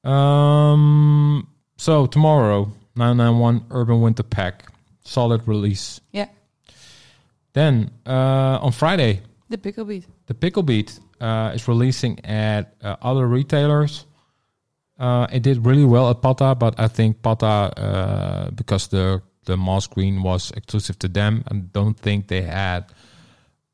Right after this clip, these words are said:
Speaker 1: um, I think they had way less, uh, pairs of the Pickle Beat,
Speaker 2: Yeah.
Speaker 1: 'cause it will release at New Balance and also at other retailers. You can check our release calendar. Um,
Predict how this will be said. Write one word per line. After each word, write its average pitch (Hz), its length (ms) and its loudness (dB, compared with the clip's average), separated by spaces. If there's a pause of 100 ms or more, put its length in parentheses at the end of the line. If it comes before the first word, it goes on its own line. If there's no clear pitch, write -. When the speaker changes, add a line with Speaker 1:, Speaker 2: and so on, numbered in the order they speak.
Speaker 1:
um, 90 920 -4 (380)
I 95 80 -10
think 101 240 -2
they 95 140 -2
had 90 260 -4
way 98 160 0
less, 95 420 -4 (100)
uh, 90 320 -8
pairs 90 380 -6
of 92 200 -10
the - 80 -10
Pickle 98 280 -4
Beat, 101 300 -4
Speaker 2:
Yeah. 180 120 -18 (340)
Speaker 1:
'cause - 180 -8
it 92 80 -4
will 87 160 -6
release 87 380 -6
at 85 180 -12
New 95 120 -6
Balance 95 440 -4
and 92 160 -8
also 92 240 -6
at 85 140 -8
other 101 160 0
retailers. 101 720 -4 (520)
You 101 80 -18
can 87 140 -8
check - 240 -10
our 92 120 -4
release 92 340 -2
calendar. 107 500 -4 (720)
Um, 151 640 2